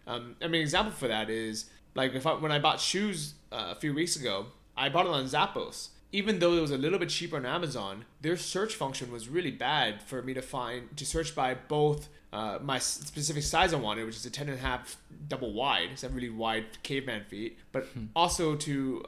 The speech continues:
Speaker 1: uh, make sure it's in stock. And on Amazon, it was a bit clunky 'cause they had all these different options, where Amazon would, you know, do either or. It'll find the size, but it won't, but things will be out of stock.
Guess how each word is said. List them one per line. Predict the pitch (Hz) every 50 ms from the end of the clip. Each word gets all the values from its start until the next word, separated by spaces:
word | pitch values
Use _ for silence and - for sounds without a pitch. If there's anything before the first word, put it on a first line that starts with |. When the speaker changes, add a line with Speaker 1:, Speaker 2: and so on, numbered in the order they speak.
| - - - 131
Speaker 1:
uh, | 127 131
make | 147 151
sure | 147 165 156
it's | 151 143
in | 131 120
stock. | - - - - 190 - - - - - - - - -
And | - 107 135 135 143 - -
on | 147 147 131
Amazon, | 113 180 202 190 165 160 139
it |
was | 139 135
a |
bit | 127 113 -
clunky | - 165 185 202 175 135 113
'cause | 131 123
they | 127
had | 127 123
all | 123 127
these | 131 127 -
different | 156 151 147 135
options, | 131 131 135 - - 113 104 101 104 110 - - - - -
where | - 135 135
Amazon | 113 139 170 175 180 156 165 165 156 151 147 139
would, | 135 131 131 131 127 123 - - - - - - - -
you | 151
know, | 139 139
do | 123 147 165 -
either | 143 151 151 131 127
or. | 104 143 170 151 110 82 - -
It'll | - 110 135
find | - - - 175 175 196 180
the | 151
size, | 147 - 165 170 175 131 120 120 117 120 127 - 156
but | 151 - - 147
it | 143 151 147
won't, | 151 151 151 151 147 147 - - - - - - - - - 165 147
but | 160 151
things | 170 165 147
will | 139 139
be | 135
out | 123 110
of | 107
stock. | - - 147 120 127 131 - -